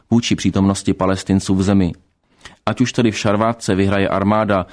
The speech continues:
nebo Fatah al-Islám, obyvatelé dvanácti palestinských táborů v Libanonu budou mezi poraženými. Nyní je ale otázkou, co sami Palestinci v současné situaci podniknou.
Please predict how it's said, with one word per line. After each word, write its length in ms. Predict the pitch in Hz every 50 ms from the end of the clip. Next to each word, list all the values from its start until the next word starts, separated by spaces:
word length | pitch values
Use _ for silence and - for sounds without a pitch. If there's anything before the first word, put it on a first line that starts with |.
| - - _
nebo 220 | 98 95 90 101 92
Fatah 380 | - 98 92 104 98 - -
al-Islám, 600 | 90 69 82 95 - - 104 98 95 101 104 107 - - - - - _ _
obyvatelé 520 | 107 107 110 113 113 113 - 127 117 104
dvanácti 480 | 98 98 104 110 110 113 - - - 113
palestinských 680 | - 101 101 104 104 - - 98 95 - - - 95 -
táborů 400 | - 98 95 90 98 98 95 95
v 40 |
Libanonu 480 | 98 95 90 104 104 104 107 110 110 113 - - _ _ -
budou 280 | 95 107 113 120 117
mezi 240 | 104 98 98 92 95
poraženými. 720 | - 95 95 101 101 95 101 95 95 95 92 90 85 85 - _ _ _ _ _ _ _ _ _ _ _ _ _ - - - - - -
Nyní 200 | - 117 127 135
je 80 | 135 131
ale 100 | 123 120
otázkou, 540 | 117 117 120 113 120 120 - - - 95 95
co 140 | - -
sami 260 | 95 - 107 101 104 101
Palestinci 580 | - 101 110 113 - - 104 101 95 - 95
v 60 | 90
současné 440 | - 98 95 - 107 98 - 101 98
situaci 440 | - - 92 - 101 95 95 - 107
podniknou. 640 | - 101 98 98 104 101 - 104 101 92 87 85